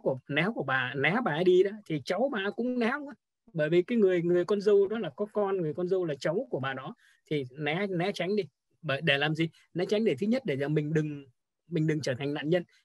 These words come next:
mình đừng phải chịu cái gia trưởng của bà. Tối thiểu đi, tối thiểu hóa cái chịu đó đi. Thì né được chừng nào hay chừng đó. Còn có những cái không thể né được đó, thì đành chịu. Nhưng mà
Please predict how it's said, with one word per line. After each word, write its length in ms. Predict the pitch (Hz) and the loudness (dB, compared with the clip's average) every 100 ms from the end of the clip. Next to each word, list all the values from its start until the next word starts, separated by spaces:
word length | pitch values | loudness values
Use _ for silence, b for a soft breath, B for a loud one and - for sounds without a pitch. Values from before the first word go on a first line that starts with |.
| - | -6
mình 100 | 156 | -2
đừng 120 | 160 | 0
phải 140 | 143 127 | 0 -2
chịu 260 | - 240 - _ _ _ _ | 0 0 0 _ _ _ _
cái 100 | 208 | -2
gia 160 | 196 190 | 0 0
trưởng 160 | - 110 | -2 -6
của 80 | 113 | -4
bà. 220 | 120 147 _ _ _ _ - | -6 -6 _ _ _ _ -12
Tối 160 | 262 311 | -8 0
thiểu 220 | 226 147 | 4 4
đi, 120 | 156 233 | 4 -2
tối 140 | 240 311 | -6 -2
thiểu 120 | 190 127 | -2 -2
hóa 260 | 151 214 - _ _ - | -8 -10 -10 _ _ -10
cái 80 | 226 | -2
chịu 180 | 208 160 | 0 0
đó 100 | 180 | 0
đi. 100 | 196 - _ _ _ _ _ _ - | -4 -4 _ _ _ _ _ _ -8
Thì 80 | 151 | -2
né 260 | 170 190 277 | 2 2 2
được 80 | 185 | 2
chừng 120 | 160 | 2
nào 120 | 151 135 | 0 0
hay 120 | 175 | -2
chừng 160 | 147 | -2
đó. 200 | 135 160 - | -4 -6 -8
Còn 140 | 151 | -6
có 120 | 139 | -2
những 180 | 202 240 | -2 -2
cái 180 | 208 214 | -2 -4
không 260 | - 226 196 | 2 2 2
thể 140 | 123 | 0
né 180 | 123 208 | -2 -2
được 200 | 175 131 | -2 -2
đó, 80 | 160 165 | -8 -4
thì 100 | 147 | -2
đành 180 | 151 | 0
chịu. 240 | 131 165 - _ - | 4 2 2 _ -2
Nhưng 140 | 185 | 0
mà 220 | 175 151 | 2 0